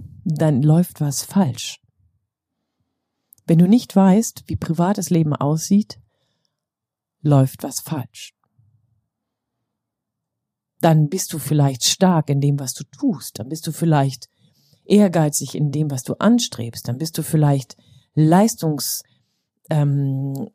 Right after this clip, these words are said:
Booster bei dem, was du anpackst. Aber das hat nichts mit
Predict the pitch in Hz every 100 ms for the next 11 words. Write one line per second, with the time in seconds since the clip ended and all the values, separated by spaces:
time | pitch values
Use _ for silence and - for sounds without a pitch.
0 | _ - 151 185 165 - 156 131 131 135
1 | 156 165 151 143 - - 240 - - -
2 | - - - - - - - - _ _
3 | _ _ _ - 139 147 165 220 240 _
4 | _ _ _ _ _ _ _ _ _ _
5 | _ - 143 156 185 196 - 160 -